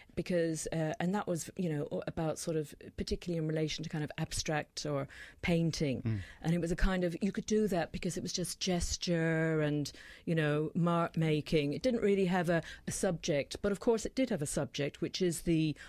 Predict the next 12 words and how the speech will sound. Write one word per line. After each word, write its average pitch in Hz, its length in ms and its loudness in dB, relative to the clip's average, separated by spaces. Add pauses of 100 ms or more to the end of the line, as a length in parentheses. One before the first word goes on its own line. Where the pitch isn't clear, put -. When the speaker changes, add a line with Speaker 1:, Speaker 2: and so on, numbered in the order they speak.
(140)
Speaker 1:
unspoken 165 640 2
subject, 139 640 -4 (400)
wi-, 165 180 0 (320)
uh, 143 420 0
you 165 140 0
know, 135 200 0 (240)
Speaker 2:
Yeah. 185 200 4
Speaker 1:
the, 208 140 4
the 214 120 4
universal 220 560 4
Speaker 2:
Yeah. 156 60 -2
Speaker 1:
subject. 143 580 0